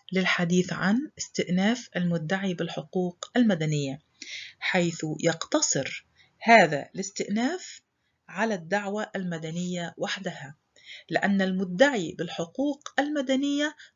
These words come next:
طرف فيها، أقصد طرف في الدعوى المدنية، ولا شأن له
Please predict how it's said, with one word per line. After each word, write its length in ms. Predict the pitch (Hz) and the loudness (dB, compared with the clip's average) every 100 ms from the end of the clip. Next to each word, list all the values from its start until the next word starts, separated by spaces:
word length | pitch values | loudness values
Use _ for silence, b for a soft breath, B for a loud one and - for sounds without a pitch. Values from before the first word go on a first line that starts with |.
| _ | _
طرف 320 | 240 247 233 - | -6 -4 -4 -8
فيها، 560 | - 269 226 160 151 _ _ _ _ _ _ | -2 0 0 -2 -8 _ _ _ _ _ _
أقصد 500 | 202 - - 294 302 - _ | -12 -10 -6 -6 -6 -12 _
طرف 320 | - 202 262 - | -6 -4 -4 -6
في 420 | - 202 233 240 - | -8 -6 -6 -8 -10
الدعوى 420 | 151 156 175 196 | -6 -2 0 0
المدنية، 640 | 202 202 196 196 185 165 - B B B | 2 2 4 4 2 -2 -8 B B B
ولا 300 | 240 320 285 | 4 4 4
شأن 460 | 254 269 - 254 254 | 0 -2 2 2 2
له 320 | 269 294 | 0 -2